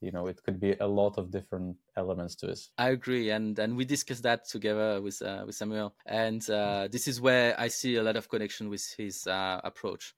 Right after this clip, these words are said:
Speaker 2: Here, it's not just considering them, uh, or designing specifically for them,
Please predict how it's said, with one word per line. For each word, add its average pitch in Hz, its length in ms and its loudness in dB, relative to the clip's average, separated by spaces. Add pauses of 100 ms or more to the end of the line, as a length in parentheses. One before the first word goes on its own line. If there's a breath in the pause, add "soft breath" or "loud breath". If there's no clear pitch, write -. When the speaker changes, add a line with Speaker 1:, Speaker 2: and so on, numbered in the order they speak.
(120)
Speaker 2:
Here, 175 260 -2
it's - 140 -2
not 131 100 0
just - 280 -6
considering 117 680 -4
them, 117 360 0 (300)
uh, 104 340 0
or 107 120 -2
designing 120 420 0
specifically - 560 -6
for 113 140 -10
them, 113 340 -2